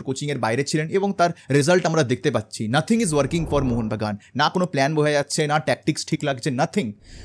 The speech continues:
তো সেদিক দিয়ে দেখতে গেলে অ্যালবার্ট রোকার ডিসিশনটা as a coach হয়তো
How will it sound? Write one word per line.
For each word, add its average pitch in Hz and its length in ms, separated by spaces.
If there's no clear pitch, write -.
তো 208 40
সেদিক 175 280
দিয়ে 226 160
দেখতে - 240
গেলে 190 120
অ্যালবার্ট 165 440
রোকার 190 260
ডিসিশনটা 175 400
as 156 160
a - 100
coach 233 200
হয়তো 185 240